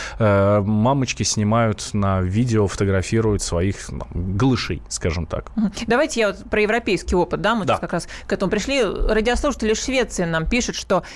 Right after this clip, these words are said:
Speaker 2: если ребенок в Швеции жалуется на насилие, с ним занимаются два независимых психолога. Если они выясняют, что ребенок врет, то никакой реакции к родителям не будет, ничего страшного не будет.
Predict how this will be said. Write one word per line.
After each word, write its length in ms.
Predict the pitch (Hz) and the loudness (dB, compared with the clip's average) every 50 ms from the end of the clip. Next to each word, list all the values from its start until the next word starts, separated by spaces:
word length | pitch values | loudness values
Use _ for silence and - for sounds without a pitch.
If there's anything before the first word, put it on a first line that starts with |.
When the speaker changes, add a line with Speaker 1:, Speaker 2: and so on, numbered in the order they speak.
| - - | -8 -4
Speaker 2:
если 320 | 214 240 294 277 - 277 262 | 0 0 0 0 0 0 0
ребенок 480 | 262 269 233 269 269 254 214 170 - | 0 0 0 2 2 2 2 0 -4
в 40 | - | -4
Швеции 480 | - - 196 214 196 - - - 151 156 | -4 -2 0 0 0 -2 -4 -4 -4 0
жалуется 440 | 160 202 202 175 151 151 - - | 0 2 2 2 0 -4 -4 -4
на 80 | 180 185 | -2 0
насилие, 520 | 208 220 262 - - - 185 170 190 226 - - - - | 0 0 -2 -2 -2 0 0 0 0 -2 -4 -8 -12 -6
с 80 | - | 0
ним 160 | - 240 302 | 0 2 2
занимаются 520 | 277 247 240 214 190 190 196 220 240 233 240 | 2 2 0 2 2 2 2 0 0 -2 -4
два 180 | 202 180 175 175 180 190 - - | -4 -2 0 2 2 2 0 0
независимых 580 | 226 220 202 196 190 175 180 180 - 208 202 202 | 0 0 2 2 2 2 0 0 0 -2 -2 -2
психолога. 560 | - - 233 - - 254 208 185 160 - 160 - - - - | -2 -6 -4 0 2 4 4 4 2 0 -4 -6 -8 -4 -2
Если 300 | 214 208 302 302 - 294 | 0 0 0 2 2 0
они 140 | 277 285 | 2 2
выясняют, 640 | 285 262 294 285 - - 254 240 220 190 170 160 151 | 0 0 0 0 0 0 0 2 2 4 2 2 0
что 160 | - - - | -2 -2 0
ребенок 540 | 185 180 185 185 208 202 180 160 151 - - - - | 0 2 2 2 2 2 2 0 -4 -6 -12 -12 -4
врет, 280 | - 196 220 220 170 165 190 - - - - - - | 0 2 2 2 2 2 0 -2 -4 -8 -12 -12 -2
то 80 | - 202 | 0 0
никакой 440 | 196 190 - 196 180 - 262 320 | 0 2 0 0 0 2 2 2
реакции 540 | 330 247 208 214 - - - 202 190 185 - - - | 4 2 2 0 -2 -4 -4 -4 -4 -4 -4 -8 -6
к 60 | - | -2
родителям 640 | 185 180 175 185 240 254 - 262 254 262 247 247 - - - - | 0 0 0 0 -2 -2 0 0 0 0 -2 -4 -6 -12 -10 -4
не 160 | - 190 220 247 | 0 2 2 4
будет, 440 | 240 262 247 208 151 151 - - | 4 4 4 4 2 0 -4 -2
ничего 320 | - 175 170 - 185 170 185 | -6 -4 -2 -2 -2 -2 -2
страшного 500 | 180 - 190 185 190 226 226 - 254 247 | -2 0 0 2 2 2 0 -2 -2 0
не 120 | 240 254 | 0 0
будет. 220 | 233 208 180 156 | 2 0 0 -2